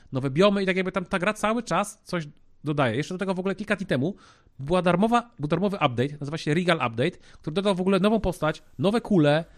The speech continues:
za, y, za darmo. Nie wiem, dla mnie na-, naprawdę jest to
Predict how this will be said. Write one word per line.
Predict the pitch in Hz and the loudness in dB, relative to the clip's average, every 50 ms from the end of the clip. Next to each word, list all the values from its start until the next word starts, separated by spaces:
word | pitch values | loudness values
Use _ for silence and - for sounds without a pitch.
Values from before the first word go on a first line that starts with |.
| _ _ _ - | _ _ _ -16
za, | - 139 131 131 160 180 180 139 143 | -16 -14 -6 -2 0 0 0 -2 -4
y, | 156 160 165 165 160 156 139 113 | -6 -6 -4 -4 -4 -6 -8 -10
za | 127 135 139 131 127 147 175 | -12 -12 -12 -6 -4 -2 0
darmo. | 165 147 135 127 123 135 160 180 - _ - - - _ _ _ - - | 2 2 2 2 0 -2 -2 -4 -8 _ -20 -20 -20 _ _ _ -6 -4
Nie | 151 | -2
wiem, | 143 135 117 | -2 -2 -2
dla | 117 143 175 196 | 0 2 2 2
mnie | 208 202 190 185 180 180 151 | 2 2 2 2 2 2 0
na-, | 156 160 175 | 0 -2 -2
naprawdę | 175 170 175 170 - 185 180 160 151 147 147 147 147 147 147 - - _ _ _ - - - - - | 0 -2 -2 0 0 0 0 0 0 0 0 0 0 -2 -4 -6 -12 _ _ _ -20 -20 -16 -8 -6
jest | 143 165 165 - - | -4 -4 -4 -4 -4
to | 180 170 170 170 165 165 _ | -4 -2 -2 -2 -4 -6 _